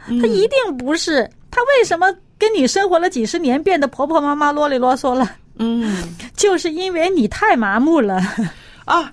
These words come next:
Speaker 1: 也有一点道理啊，是不是？所以呢，其实有的时候啊，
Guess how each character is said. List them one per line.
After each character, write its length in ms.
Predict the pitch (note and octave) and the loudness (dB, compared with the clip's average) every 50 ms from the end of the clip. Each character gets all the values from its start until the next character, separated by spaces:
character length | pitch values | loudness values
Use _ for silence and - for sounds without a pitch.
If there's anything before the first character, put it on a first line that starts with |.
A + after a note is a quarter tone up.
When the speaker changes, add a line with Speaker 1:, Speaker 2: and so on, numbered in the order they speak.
| - - - | -16 -20 -14
Speaker 1:
也 180 | G3+ A3+ C#4+ | -8 -6 -4
有 160 | D#4 D#4 G#3 F3+ | -2 0 0 -2
一 100 | G#3+ B3 | -2 -4
点 240 | A#3+ G#3 E3 D3+ - | -6 -6 -6 -6 -4
道 260 | - G#3 G3+ F#3 D#3+ | -4 -2 -2 -2 -4
理 160 | D#3+ E3 D3+ D3 | -4 -6 -8 -8
啊， 420 | - - E3+ F3 F3 E3+ E3 - - | -4 -4 -2 -2 0 -2 -2 -4 -8
是 180 | - - - A#3+ | -10 -10 -10 -8
不 60 | A3 | -8
是？ 380 | G#3+ - A#3+ B3 G#3+ E3+ D3+ - C4 C#4 C#4 C4+ A#3+ - - - - | -6 -4 -2 -2 -2 -2 -2 -6 -10 -14 -14 -14 -14 -16 -18 -18 -12
所 220 | - - C4 D4+ F#4 | -4 -2 0 0 0
以 160 | F4 C#4+ A3 | 0 -2 -4
呢， 260 | F#3+ G3+ G#3+ A3 A3 | -4 -2 -2 -2 -2
其 280 | A3 - - - A#3 C#4+ | -4 -8 -10 -8 -8 -6
实 320 | D4+ - - F#3 G3 G3+ G3+ | -4 -4 -4 -4 -4 -4 -4
有 160 | G3 E3 D#3 | -4 -4 -2
的 100 | F3+ G3+ | -4 -4
时 200 | F#3+ - G3+ G#3 | -4 -2 -2 -4
候 260 | G#3+ A3 B3 G#3+ F#3 | -2 0 -2 -2 -2
啊， 440 | - - E3 D#3 D3+ D3 - - | -2 -6 -6 -6 -6 -8 -8 -10